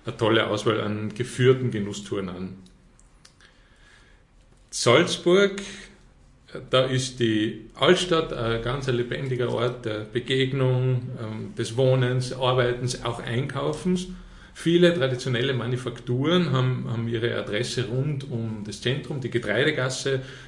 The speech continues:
Da gibt's den Bäckermeister, den Kirschner, den Likörerzeuger, den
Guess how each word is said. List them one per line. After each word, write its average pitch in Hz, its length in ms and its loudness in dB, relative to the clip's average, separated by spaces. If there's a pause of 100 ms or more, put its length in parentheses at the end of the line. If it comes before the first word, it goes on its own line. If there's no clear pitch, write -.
Da - 80 -12
gibt's - 380 -6
den 113 260 -4
Bäckermeister, 113 800 -2
den 127 160 -2
Kirschner, 120 520 0
den 113 380 -6
Likörerzeuger, 110 1000 -2
den 110 360 -6